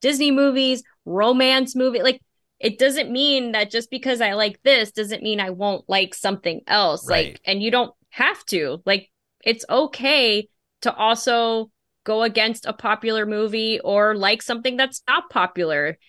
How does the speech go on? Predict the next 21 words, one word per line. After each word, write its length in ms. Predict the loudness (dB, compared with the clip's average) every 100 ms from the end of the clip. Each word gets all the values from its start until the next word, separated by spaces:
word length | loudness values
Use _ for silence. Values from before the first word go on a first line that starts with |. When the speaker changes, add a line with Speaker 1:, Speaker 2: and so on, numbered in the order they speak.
| _ _
Speaker 1:
Um, 580 | 0 2 2 0 -6 -8
so 100 | -2 0
I 80 |
think 200 | 0 -2
it 140 | -2 -2
comments 440 | -2 0 0 -2 -4
really 280 | 0 2 2
well 260 | 2 2
on 180 | 2 0
that 180 | -2 -2
whole 220 | -4 -4
thing. 280 | -4 -4 -2
And 100 | -2
that's 220 | -2 -4
the, 200 | -18 -16 -10
the 120 | -4
underlying 540 | 0 0 2 2 2 0
thing 320 | -2 0 -2
of 220 | -4 -8 _ _
Scream 540 | -12 -6 -2 0 0 0
is 400 | 0 0 -4